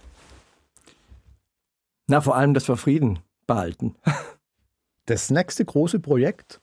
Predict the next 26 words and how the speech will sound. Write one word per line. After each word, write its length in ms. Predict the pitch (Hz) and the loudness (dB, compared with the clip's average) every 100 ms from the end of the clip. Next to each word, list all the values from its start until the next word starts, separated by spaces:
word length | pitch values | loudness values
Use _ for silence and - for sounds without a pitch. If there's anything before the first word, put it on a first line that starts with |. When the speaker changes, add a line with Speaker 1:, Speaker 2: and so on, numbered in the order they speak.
| - | 0
Speaker 2:
oder 200 | 151 - | 2 4
vielleicht 240 | 120 107 | 2 2
auch 100 | 98 | -2
kleine 320 | - 113 151 190 | -2 -2 0 0
Projekt, 640 | 160 143 147 - - - | 0 0 -2 -6 -14 -8
das 140 | 107 | -6
ich 100 | 101 | -6
vorhabe, 460 | - 123 123 131 110 | -4 -2 -2 -4 -4
ist? 280 | 104 107 - _ _ _ _ _ _ _ _ - | -6 -10 -16 _ _ _ _ _ _ _ _ -2
Speaker 1:
<clears throat> 360 | 208 233 202 123 | 0 4 4 2
Das 200 | 113 127 | -2 -2
nächste 220 | 127 123 | -2 -4
kleine 360 | - 131 165 | -2 0 0
Projekt, 340 | 135 135 120 120 | 0 0 0 0
was 120 | 110 | -4
ich 100 | 110 | -4
vorhabe, 460 | - 135 127 123 107 | -2 0 0 0 0
ist, 260 | 117 - | -2 -4
äh, 320 | 127 107 107 | -2 0 0
wenn 120 | 110 110 | 0 0
ich 140 | - | -2
heute 160 | 117 - | -2 -2
Abend 140 | 120 | 0
nach 100 | 107 | 0
Hause 240 | 110 147 | 0 0
komme, 380 | 143 151 160 170 | -2 0 0 -2